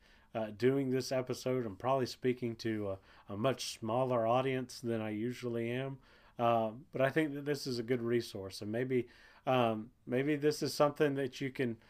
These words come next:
uh, save. You can save this episode. You can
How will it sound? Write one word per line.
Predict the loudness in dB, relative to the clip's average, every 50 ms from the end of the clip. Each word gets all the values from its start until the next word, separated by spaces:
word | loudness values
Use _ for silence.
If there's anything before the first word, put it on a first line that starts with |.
| -20 -20 -10 _ 4
uh, | 4 4 4 2
save. | -2 -4 4 6 6 8 8 6 6 4 0 -8 -18 _ _ _ _ _ _
You | -10 -10
can | -8 -8
save | -10 -4 0 2 2 2 2 2
this | 0 -2 0 2
episode. | 0 0 0 -6 -4 -2 0 0 0 0 -2 -4
You | -6 -6 -6
can | -6 -8 -10 -10